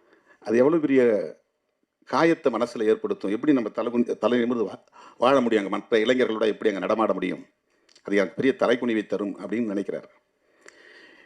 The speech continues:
இந்த மான உணர்ச்சி ஒவ்வொரு மனிதனுக்கும் உண்டு.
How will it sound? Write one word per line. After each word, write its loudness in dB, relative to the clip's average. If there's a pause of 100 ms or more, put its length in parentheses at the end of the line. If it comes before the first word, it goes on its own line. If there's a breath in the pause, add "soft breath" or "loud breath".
(240 soft breath)
இந்த 2
மான 4
உணர்ச்சி 0
ஒவ்வொரு 4
மனிதனுக்கும் 2
உண்டு. 2